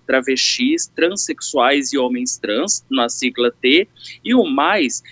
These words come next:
ele vem falar, né, e acolher as outras identidades de, de gênero, né, e as outras orientações sexuais que ainda estão sendo estudadas pela psicologia e pela medicina, né? Mas se usa bastante,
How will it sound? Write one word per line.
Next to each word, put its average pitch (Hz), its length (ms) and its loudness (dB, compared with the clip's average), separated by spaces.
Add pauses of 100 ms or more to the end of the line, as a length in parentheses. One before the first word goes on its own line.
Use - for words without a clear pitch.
(100)
ele 160 240 4
vem 185 260 -4
falar, 190 580 2
né, 175 220 -2
e 156 80 2
acolher 160 580 0 (220)
as 156 300 -2
outras 247 400 -2
identidades 143 800 -4
de, 117 460 -6
de 107 200 -10
gênero, 127 540 2
né, 185 240 2 (240)
e 175 120 2
as 196 220 -4
outras 208 460 -2
orientações 254 960 2
sexuais 208 720 2 (200)
que 277 100 0
ainda 226 260 2
estão 220 300 -2
sendo 208 340 -2
estudadas 170 600 0
pela 156 180 0
psicologia 147 960 2 (240)
e 131 140 6
pela 151 260 4
medicina, 127 640 0 (300)
né? 117 320 2
Mas 311 260 2
se - 80 -4
usa 226 240 -2
bastante, 196 640 -2